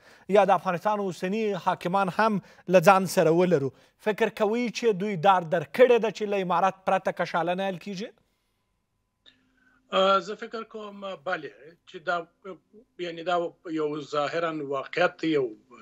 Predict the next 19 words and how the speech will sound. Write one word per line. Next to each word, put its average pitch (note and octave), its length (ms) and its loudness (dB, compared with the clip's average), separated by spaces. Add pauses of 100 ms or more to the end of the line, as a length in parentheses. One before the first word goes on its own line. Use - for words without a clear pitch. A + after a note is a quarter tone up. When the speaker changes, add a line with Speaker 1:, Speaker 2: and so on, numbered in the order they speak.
(240)
Speaker 2:
عیني D3+ 240 4
واقعیت D#3 440 0
دی E3 80 0 (120)
چې - 60 -8 (100)
پرته D3 300 4
له C3+ 120 0
امارات C#3 340 2
څخه، - 360 -6 (720)
پرته D#3 280 6
له C3+ 140 2
افغانانو C#3 480 4
د B2 100 0
ګډون C#3+ 380 2
څخه، - 140 6 (100)
د - 160 -2
پراخ F3+ 340 6
ګډون E3 400 -2
څخه D3+ 380 -6
د - 0 -